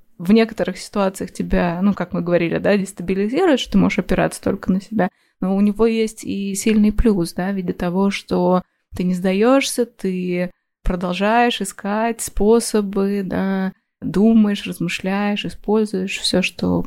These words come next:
к тебе приходит, да, как средство. Это очень здорово. Мне еще интересно вот о чем тебя пораспрашивать. Мне кажется, тоже какая-то важная часть того, что мы с тобой обсуждали, да, про закрытость эмоциональную, которую ты используешь для того, чтобы, ну, вот, не раниться об кого-то, да, или,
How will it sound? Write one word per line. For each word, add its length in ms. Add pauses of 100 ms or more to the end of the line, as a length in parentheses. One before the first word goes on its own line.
к 120
тебе 180
приходит, 580
да, 200
как 260
средство. 400
Это 140
очень 200
здорово. 540
Мне 300
еще 180
интересно 960
вот 220
о 40
чем 200
тебя 200
пораспрашивать. 840
Мне 120
кажется, 320
тоже 280
какая-то 420
важная 420
часть 480
того, 200
что 200
мы 80
с 60
тобой 240
обсуждали, 640
да, 260
про 640
закрытость 800
эмоциональную, 880
которую 800
ты 240
используешь 520
для 100
того, 320
чтобы, 500
ну, 220
вот, 160
не 180
раниться 540
об 120
кого-то, 600
да, 320
или, 300